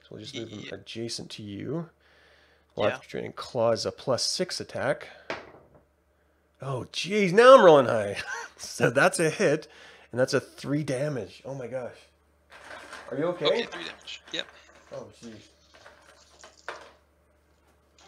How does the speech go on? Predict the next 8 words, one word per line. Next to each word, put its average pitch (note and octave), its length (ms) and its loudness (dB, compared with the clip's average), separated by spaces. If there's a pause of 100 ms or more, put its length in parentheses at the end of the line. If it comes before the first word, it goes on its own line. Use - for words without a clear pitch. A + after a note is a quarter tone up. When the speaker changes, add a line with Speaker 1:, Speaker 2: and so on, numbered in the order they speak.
(1500)
Speaker 2:
So - 140 -6
that D#3+ 100 -2
leaves F3 200 -6
me D#3+ 100 -12
with D3 140 -14
two F#3 220 -10
hit F3+ 160 -16
points. - 340 -14